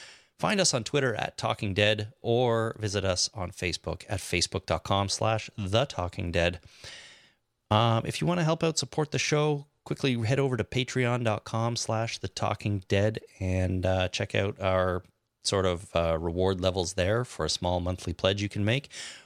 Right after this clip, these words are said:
Or visit talking dead podcast dot com slash amazon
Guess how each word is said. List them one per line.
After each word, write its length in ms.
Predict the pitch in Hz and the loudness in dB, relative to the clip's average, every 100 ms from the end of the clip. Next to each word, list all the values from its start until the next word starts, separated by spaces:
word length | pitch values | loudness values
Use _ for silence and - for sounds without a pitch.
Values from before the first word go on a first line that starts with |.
| _ | _
Or 180 | - 156 | 2 2
visit 280 | 151 147 143 | 2 0 0
talking 300 | 143 143 143 | -2 -2 -2
dead 180 | 123 113 | -2 -2
podcast 440 | 120 127 113 107 | -4 -2 -2 -2
dot 160 | 101 - | -2 -2
com 240 | 120 117 | -2 0
slash 280 | - 101 - - | 0 0 -2 -2
amazon 680 | 110 139 131 101 82 82 | 0 2 2 0 0 -2